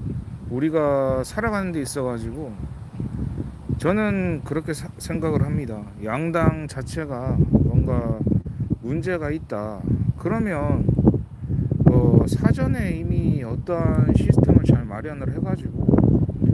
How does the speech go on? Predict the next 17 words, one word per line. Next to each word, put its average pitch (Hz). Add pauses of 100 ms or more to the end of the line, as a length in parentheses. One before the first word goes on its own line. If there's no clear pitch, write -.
(360)
아닌 196
부분에 -
대해서 -
확실하게 131 (420)
커트를 175
치고 - (880)
그렇게 170 (260)
가면 170
되는 131
건데, 120 (1300)
양당 147
전체가 131
뭐, 104 (160)
국민의힘이든 147
민주당이든 131 (120)
뭐, 107
조국혁신당이든 143